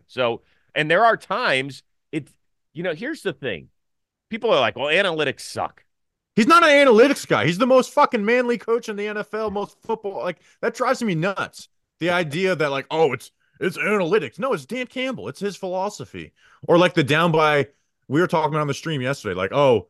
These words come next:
Speaker 2: the down by two, uh, two touchdowns, go for two when you score the first one." Like, "Oh, it's analytics." Re-, like, really? Like, Chris Rose, me and you could kind of come up with that idea on our couch. Like, it's, analytics goes so much deeper than just fourth down decisions.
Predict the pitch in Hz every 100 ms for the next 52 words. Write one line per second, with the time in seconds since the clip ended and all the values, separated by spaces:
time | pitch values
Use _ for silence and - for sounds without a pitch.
0 | _ _ _ 113 120 131 131 127 127 117
1 | - 147 135 127 117 110 104 _ - 143
2 | 143 123 - 123 117 107 - 123 117 117
3 | 104 131 117 110 95 - 107 98 - 110
4 | 107 92 82 87 104 120 110 - 131 120
5 | 123 101 - 131 143 156 165 247 285 262
6 | _ _ _ _ 151 165 - 120 - 233
7 | - 196 170 190 233 196 190 151 123 180
8 | 160 120 - 156 147 131 123 131 123 120
9 | 104 113 117 - 110 98 - 117 85 -
10 | 110 127 - _ _ _ _ _ 196 262
11 | 208 185 160 - 160 - 170 160 98 107
12 | 135 117 101 110 104 110 - _ 104 107
13 | 110 104 87 - 101 90 85